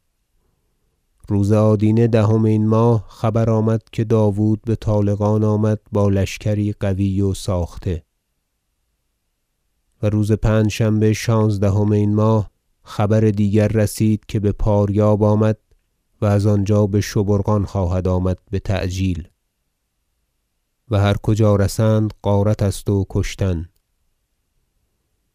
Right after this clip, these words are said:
و روز شنبه هژدهم این ماه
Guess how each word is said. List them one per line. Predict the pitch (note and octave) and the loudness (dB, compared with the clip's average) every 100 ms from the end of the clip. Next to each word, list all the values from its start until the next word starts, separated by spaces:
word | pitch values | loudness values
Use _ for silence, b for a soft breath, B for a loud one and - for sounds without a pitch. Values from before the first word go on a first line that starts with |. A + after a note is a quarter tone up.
| _ - | _ -4
و | G#2 | 0
روز | G#2+ A2 | 2 2
شنبه | G#2 A2 G#2+ G#2 | 2 2 2 4
هژدهم | A2 G#2+ A2 G2+ G#2 G2+ A2 | 4 4 2 2 0 2 2
این | A2 A2 G#2+ | 2 2 2
ماه | A2 A2+ G#2+ | 2 2 0